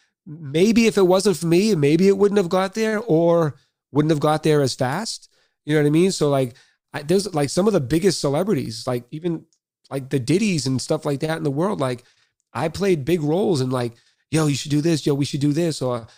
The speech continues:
or telling networks, like, "You should cover this." And, like, you know, really kind of pulling everybody together, like, making everybody pay attention to what everybody else is doing and pulling together, um, you know, all these cultures.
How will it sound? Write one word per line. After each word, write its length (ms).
or 180
telling 380
networks, 440
like, 160
"You 60
should 160
cover 240
this." 320
And, 100
like, 160
you 40
know, 120
really 340
kind 260
of 120
pulling 300
everybody 420
together, 480
like, 200
making 300
everybody 380
pay 300
attention 580
to 80
what 100
everybody 340
else 180
is 80
doing 240
and 140
pulling 280
together, 680
um, 460
you 60
know, 120
all 180
these 160
cultures. 580